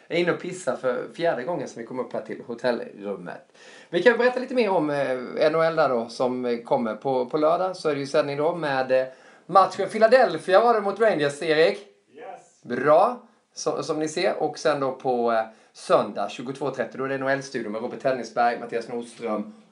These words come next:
Speaker 1: och Erik Granqvist, Holmgren och Södergren kommentera. Och rivalmötet får vi verkligen säga när det handlar om Washington Rangers som hade ju en galen match. Hoppas ni såg den förra helgen där när det blev, eh, overtime och Ovechkin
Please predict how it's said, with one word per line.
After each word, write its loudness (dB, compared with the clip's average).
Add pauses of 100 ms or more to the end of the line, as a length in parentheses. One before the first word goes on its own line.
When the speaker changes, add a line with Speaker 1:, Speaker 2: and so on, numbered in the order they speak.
Speaker 1:
och 2 (120)
Erik -8
Granqvist, -4
Holmgren -8
och -16
Södergren -8
kommentera. 2 (380)
Och -6 (100)
rivalmötet 0
får -8
vi -6
verkligen -2
säga 0
när -6
det -6
handlar -6
om -6
Washington -4
Rangers -4
som -12
hade -8
ju -8
en -12
galen 4
match. -2
Hoppas -4
ni -8
såg 0
den 0 (360)
förra 4
helgen 0
där 0
när -6
det -4
blev, -6
eh, -6
overtime -2
och -6
Ovechkin -4